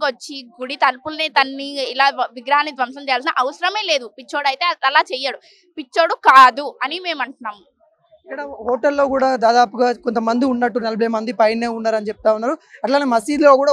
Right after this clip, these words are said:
Speaker 2: ఒక్క ఫ్యామిలీ ఉంటే దానిలో కూడా కొంతమంది ఉన్నారు, దానికి అనుమానితులు ఉన్నారు,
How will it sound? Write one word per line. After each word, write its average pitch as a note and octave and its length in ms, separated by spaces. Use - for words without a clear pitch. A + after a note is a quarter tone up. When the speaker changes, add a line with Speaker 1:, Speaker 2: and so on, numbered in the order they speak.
Speaker 2:
ఒక్క C#4 220
ఫ్యామిలీ C4 360
ఉంటే B3+ 160
దానిలో C4+ 440
కూడా C#4+ 180
కొంతమంది B3+ 460
ఉన్నారు, B3 280
దానికి A#3+ 280
అనుమానితులు B3 600
ఉన్నారు, A#3 260